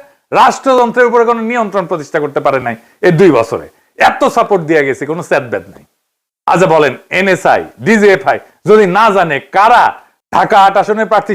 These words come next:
শরীফ ওসমান হাদিকে হত্যার উদ্দেশ্যে গুলি করছে, তাহলে এই সংস্থাগুলো বন্ধ করে তো দিতে হবে। এগুলা রাখার যুক্তি কি? এই সংস্থা দুইটার প্রধানদের আজকেই তো বিদায় করে দেওয়া উচিত, এরা কিছুই করতে পারবে না। জাতীয় নিরাপত্তা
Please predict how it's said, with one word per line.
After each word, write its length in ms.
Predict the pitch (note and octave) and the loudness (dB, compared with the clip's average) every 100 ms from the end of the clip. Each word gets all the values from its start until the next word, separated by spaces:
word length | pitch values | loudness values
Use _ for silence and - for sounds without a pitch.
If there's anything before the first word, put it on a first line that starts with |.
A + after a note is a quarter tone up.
| - | -2
শরীফ 200 | F#3+ G#3 | -2 -2
ওসমান 220 | G3+ G#3+ F#3 | -4 -2 -2
হাদিকে 280 | E3+ G3 F#3+ D3 | 0 0 2 2
হত্যার 320 | F3 A3 F3+ | 0 0 0
উদ্দেশ্যে 300 | D#3+ F#3 F3+ G3 | 2 0 0 0
গুলি 160 | A#3 G#3+ | 0 0
করছে, 220 | D3 - C3+ - - - | -2 -2 -4 -4 -10 0
তাহলে 180 | B3 C4 | 2 2
এই 60 | B3+ | 2
সংস্থাগুলো 420 | A3+ A3 B3+ B3+ F3+ | 0 2 0 0 0
বন্ধ 160 | G3+ A#3 A3+ | 0 2 2
করে 140 | G#3+ F#3+ | 0 -2
তো 40 | E3+ | -4
দিতে 160 | C3 F2 | -4 -6
হবে। 180 | D#2+ D2+ - _ - | -6 -14 -20 _ -10
এগুলা 160 | F#3 C#4 | -4 0
রাখার 220 | C4+ C4+ C4 | 2 0 -4
যুক্তি 220 | - - C3 | -10 -12 -16
কি? 100 | F#2+ _ _ _ _ _ - | -18 _ _ _ _ _ -2
এই 120 | D#3 F#3+ | 0 2
সংস্থা 280 | G#3+ G#3+ C4+ | 0 0 0
দুইটার 260 | B3+ A3+ B3+ - | 0 0 -2 0
প্রধানদের 520 | A#3 F#3 C#4+ C4 D3+ - _ _ _ _ | 0 2 0 2 0 -2 _ _ _ _
আজকেই 360 | - D#4+ - E4 | -2 0 0 0
তো 40 | E4 | 0
বিদায় 240 | C#4+ B3+ A3 | 0 0 2
করে 120 | G3 E3+ | 0 2
দেওয়া 180 | D#3 B2+ | 2 0
উচিত, 200 | A2+ F#2 - | -6 -12 -4
এরা 100 | B3+ C#4 | -2 0
কিছুই 220 | D4+ F4+ D#4+ | 0 2 2
করতে 180 | A#3+ F3 | 0 -2
পারবে 200 | B2+ G2 E2 | -2 -4 -12
না। 60 | - _ _ _ _ _ _ _ _ _ _ - - G#3+ | -20 _ _ _ _ _ _ _ _ _ _ -6 0 2
জাতীয় 260 | C#4+ E4+ D4 | 2 0 0
নিরাপত্তা 400 | D4 C#4 B3+ - | 0 0 0 0